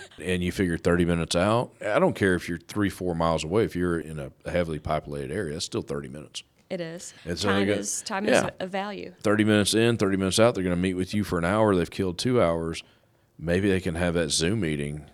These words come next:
Speaker 2: in half as, half as much time and probably get twice as much done.
Speaker 1: Right. And it's
Speaker 2: It only
Speaker 1: ju-
Speaker 2: makes sense.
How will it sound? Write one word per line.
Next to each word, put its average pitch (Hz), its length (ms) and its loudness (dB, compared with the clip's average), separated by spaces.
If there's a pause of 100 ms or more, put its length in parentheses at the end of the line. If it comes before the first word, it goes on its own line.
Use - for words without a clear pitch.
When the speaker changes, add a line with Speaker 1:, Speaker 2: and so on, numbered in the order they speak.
(120)
Speaker 2:
in 65 140 -10
half 78 280 -4
as, 80 140 -10
half 82 240 -4
as 82 120 -4
much 82 200 -8
time 90 540 -6 (100)
and 78 100 -12
probably 127 220 2
get 73 80 -4
twice 80 320 0
as 82 40 -6
much 78 220 -4
done. - 260 -8 (280)
Speaker 1:
Right. 156 340 -10 (220)
And 214 100 -2
it's 202 180 -2
Speaker 2:
It 135 60 6
only 101 140 8
Speaker 1:
ju- 76 60 2
Speaker 2:
makes - 140 -4
sense. 127 340 -4